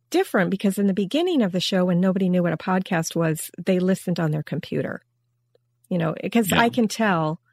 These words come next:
Speaker 1: I use Libsyn as a podcasting host, and I, I know where they're listening, you know, what, what platform they're
Speaker 2: Right.
Speaker 1: listening on.
Speaker 2: Sure. Yeah, we can too, uh, with, uh, our listeners, uh, the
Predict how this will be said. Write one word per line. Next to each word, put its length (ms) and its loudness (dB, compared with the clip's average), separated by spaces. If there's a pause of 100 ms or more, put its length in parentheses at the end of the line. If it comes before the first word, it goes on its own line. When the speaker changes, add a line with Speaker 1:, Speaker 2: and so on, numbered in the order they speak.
(380)
Speaker 1:
I 60 4
use 240 4
Libsyn 400 -2
as 140 -4
a 20 -10
podcasting 640 -4
host, 480 -2
and 380 0 (100)
I, 240 4
I 140 4
know 240 4
where 260 2
they're 220 0
listening, 480 -6 (680)
you 80 -2
know, 140 2
what, 320 0
what 180 0
platform 460 -4
they're 80 2
Speaker 2:
Right. 80 0
Speaker 1:
listening 340 -4
on. 220 -4 (420)
Speaker 2:
Sure. 340 -2 (580)
Yeah, 180 2
we 180 2
can 260 0
too, 400 0
uh, 240 -2
with, 220 -4 (160)
uh, 200 -2 (460)
our 160 2
listeners, 680 -4
uh, 140 -8
the 160 -8